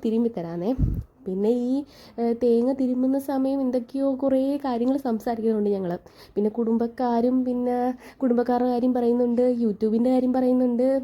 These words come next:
വീഡിയോയുടെ കാര്യം പറയുന്നുണ്ട്, കുഞ്ഞിൻ്റെ കാര്യം പറയുന്നുണ്ട്. ഇത് കുഞ്ഞിൻ്റെ കാര്യമാണ് കേട്ടോ പറഞ്ഞ മൊത്തം. അവൻ രാത്രിയിൽ കിടക്കുമ്പോൾ ഉറങ്ങുന്നില്ല.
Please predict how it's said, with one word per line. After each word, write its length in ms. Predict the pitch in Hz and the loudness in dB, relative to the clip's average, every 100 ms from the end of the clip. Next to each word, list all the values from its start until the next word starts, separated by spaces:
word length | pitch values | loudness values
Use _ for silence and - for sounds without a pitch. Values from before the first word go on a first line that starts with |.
| 262 | -4
വീഡിയോയുടെ 500 | 247 220 185 196 220 | -4 -2 -2 -2 0
കാര്യം 300 | 262 254 254 | 0 2 2
പറയുന്നുണ്ട്, 640 | 247 226 240 233 226 233 247 - - - - | 0 0 0 2 2 0 -2 -12 -20 -12 -2
കുഞ്ഞിൻ്റെ 380 | 226 202 202 233 | 0 0 -2 -2
കാര്യം 300 | 247 247 247 | -2 0 0
പറയുന്നുണ്ട്. 640 | 226 220 214 214 208 226 247 - - - | 0 0 0 0 0 -2 -4 -4 -2 0
ഇത് 140 | 233 277 | 0 0
കുഞ്ഞിൻ്റെ 400 | 302 262 269 269 | 2 2 2 2
കാര്യമാണ് 320 | 233 208 208 | 2 0 0
കേട്ടോ 160 | 180 | -4
പറഞ്ഞ 220 | 180 175 175 | -8 -8 -8
മൊത്തം. 300 | 170 - 175 - - - 214 | -8 -8 -10 -12 -20 -14 -4
അവൻ 240 | 202 202 | 0 2
രാത്രിയിൽ 460 | 208 196 202 208 202 | 2 -2 -4 -4 -2
കിടക്കുമ്പോൾ 600 | 202 196 202 202 208 208 | -2 -4 -2 0 0 0
ഉറങ്ങുന്നില്ല. 720 | 196 196 202 196 190 190 | 0 0 0 0 0 -2